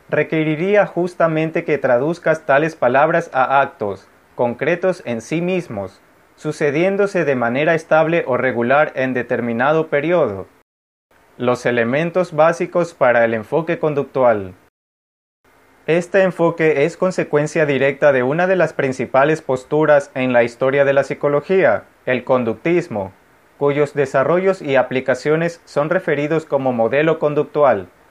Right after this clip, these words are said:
y vinculado al surgimiento de propuestas del cognitivismo.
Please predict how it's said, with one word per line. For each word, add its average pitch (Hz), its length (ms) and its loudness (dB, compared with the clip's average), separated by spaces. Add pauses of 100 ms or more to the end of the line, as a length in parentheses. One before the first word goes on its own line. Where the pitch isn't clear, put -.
(220)
y 151 140 -4
vinculado 170 580 2
al 170 80 0
surgimiento 147 680 -4
de 156 120 0
propuestas 151 760 -2
del 120 200 -4
cognitivismo. 156 1040 -4